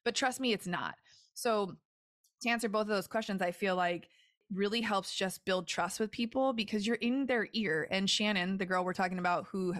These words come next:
produces five episodes a week, she and I had a really deep conversation. She put a little bonus, uh, inside my new program that's coming out next year around why podcasting is so important.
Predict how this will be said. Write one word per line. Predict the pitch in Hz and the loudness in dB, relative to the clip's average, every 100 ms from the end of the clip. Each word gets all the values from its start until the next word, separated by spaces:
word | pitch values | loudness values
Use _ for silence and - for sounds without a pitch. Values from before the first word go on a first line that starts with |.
| - | -2
produces | 202 185 190 - | 0 0 -2 -2
five | 185 185 | 0 2
episodes | 220 185 180 170 | 0 0 0 0
a | 175 | 0
week, | 214 180 - - - - _ | -2 -4 -8 -20 -20 -20 _
she | - - 247 | -2 2 2
and | 247 | 2
I | |
had | 233 208 | 2 2
a | 190 | 4
really | 190 190 | 2 2
deep | 175 202 196 | 0 -2 0
conversation. | 190 175 175 185 185 180 | 0 0 0 0 0 0
She | - | -2
put | 175 202 | 0 0
a | 180 | 2
little | 180 175 | 2 2
bonus, | 185 185 185 175 - - | 0 0 -2 -4 -6 0
uh, | 175 170 | 0 2
inside | 190 180 190 180 175 | -2 -2 0 2 0
my | 170 170 165 170 - | -2 0 0 -2 0
new | 190 | -2
program | 185 196 196 180 180 | 0 0 0 0 -2
that's | 170 | -4
coming | - 175 170 | -4 -2 0
out | 170 175 | 0 0
next | 175 - | -2 -2
year | 180 170 - - - - _ _ 202 | -2 -2 -4 -18 -20 -20 _ _ -2
around | 196 226 254 214 | 0 2 2 2
why | 208 240 254 220 208 | 0 2 4 2 0
podcasting | 214 202 196 - 196 | -2 0 -2 -2 -2
is | 185 | -2
so | - 185 | 0 0
important. | 175 - 453 - 185 | 0 0 0 0 -4